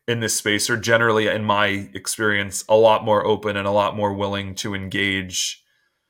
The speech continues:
and communicate and share knowledge and ideas and experience with people who are genuinely showing an interest in learning more about wanting to figure out how to participate, about trying to level up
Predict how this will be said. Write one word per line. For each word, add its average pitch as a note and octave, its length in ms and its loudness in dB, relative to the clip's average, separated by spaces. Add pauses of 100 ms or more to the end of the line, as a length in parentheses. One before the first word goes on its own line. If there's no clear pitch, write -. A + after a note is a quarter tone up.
(420)
and A2+ 160 0
communicate C3+ 600 2
and G#2 140 0
share G#2+ 240 2
knowledge B2+ 480 4
and G#2 100 -2
ideas A2 600 2
and G#2 80 -2
experience A#2 1000 -2 (560)
with B2 220 2
people C3+ 300 2
who B2+ 120 4
are A#2 120 4
genuinely A2 760 0
showing G2+ 720 0 (100)
an A#2 120 0
interest G#2+ 760 -2
in G2+ 300 -4
learning B2 360 2
more G#2+ 500 6
about F#2+ 280 2
wanting A2+ 380 4
to F#2+ 260 -8 (200)
figure G#2 300 0
out G2 280 2
how G#2+ 80 2
to G2 80 -2
participate, A2 960 -2
about G2 480 0 (600)
trying A#2+ 440 2
to A2+ 100 -4
level G2+ 320 2
up G2 340 0